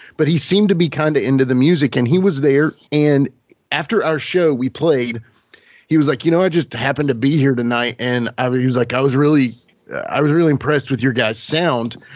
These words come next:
You know, you reminded me of a band called the Jesus Lizard," which obviously then we started talking about the bands like you were talking about, how, you know, my band was,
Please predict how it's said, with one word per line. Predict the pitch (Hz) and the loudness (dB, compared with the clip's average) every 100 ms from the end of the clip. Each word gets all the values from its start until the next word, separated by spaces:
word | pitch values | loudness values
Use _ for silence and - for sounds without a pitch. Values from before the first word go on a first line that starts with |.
| - | -6
You | 117 | -2
know, | 120 | 0
you | 120 | 0
reminded | 123 143 135 123 127 | 2 2 2 2 0
me | 120 123 | 0 0
of | |
a | 120 | 0
band | 120 113 120 | -2 -2 -2
called | 117 110 | -2 -2
the | 123 | 0
Jesus | 147 208 131 104 | 2 2 0 0
Lizard," | 110 107 113 107 | -2 0 -2 -2
which | 139 - - | -2 -2 -4
obviously | 127 127 127 - 127 | -2 0 -2 0 -2
then | 110 123 123 | 0 0 2
we | 117 | 0
started | 117 120 113 107 | 0 -2 -2 -2
talking | 117 110 107 110 | -2 -2 -2 -2
about | 110 107 117 | -2 -2 -4
the | 113 | -4
bands | 117 113 113 110 | -2 0 -2 -2
like | 110 - | -4 0
you | 117 | 0
were | 117 | 0
talking | - 110 110 104 | -2 -4 -4 -2
about, | 110 98 98 | 0 0 -2
how, | 110 110 113 - - - - | -2 -2 -4 -10 -20 -14 -4
you | 110 | -2
know, | 110 | 0
my | 113 113 | 0 -2
band | 117 117 117 | 0 -2 -2
was, | 117 113 | -2 -4